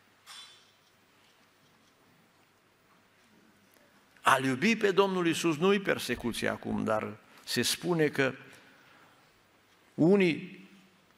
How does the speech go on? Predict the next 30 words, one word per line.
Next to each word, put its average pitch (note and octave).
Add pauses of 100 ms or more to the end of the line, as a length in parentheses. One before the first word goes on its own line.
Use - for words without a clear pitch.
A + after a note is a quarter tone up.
(140)
la C#3
un, D3 (560)
pare D3
mi D3
se, D3
de C#3+
Origen C#3
este A#2+
vorba, G#2+ (1800)
i-au F#3
ascuns C4
hainele A#3
să G#3
nu A3+
meargă G#3+
la F#3
arenă, G3
că F#3
a -
vrut A3
să -
moară A3+
voluntar, G3 (540)
deși E3
el G3
nu F#3+
era F#3
pe D#3+
lista D#3
celor C3+